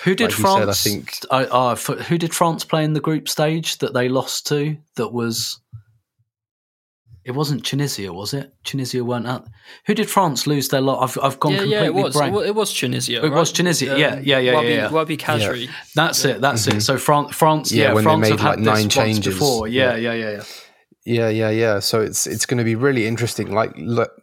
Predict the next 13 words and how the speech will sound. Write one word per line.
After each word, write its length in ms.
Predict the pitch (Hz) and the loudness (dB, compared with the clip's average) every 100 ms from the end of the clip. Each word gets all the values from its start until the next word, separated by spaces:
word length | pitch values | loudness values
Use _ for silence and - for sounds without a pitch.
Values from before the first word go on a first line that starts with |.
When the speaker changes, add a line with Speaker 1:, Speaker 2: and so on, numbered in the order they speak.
| - | -6
Speaker 2:
I 80 | 110 | -2
think 260 | 139 107 | -2 0
Lewis 280 | 117 113 107 | 0 0 0
mentioned 420 | 110 107 - 104 | -2 -2 -2 -2
earlier, 320 | 107 110 113 | -2 0 0
I'm 200 | 110 110 | 0 0
a 40 | 113 | 0
little 400 | 113 117 113 90 | 0 2 0 0
bit 180 | 110 110 | 0 -2
worried 680 | 110 113 113 113 113 107 104 - - - - - - - - - _ _ _ _ | -2 0 0 0 0 -4 -4 -6 -10 -20 -20 -20 -20 -20 -20 -20 _ _ _ _
about 300 | - 117 107 | 0 2 4
their 160 | 113 107 | 4 2
legs, 540 | 104 113 147 151 - | 4 2 2 0 2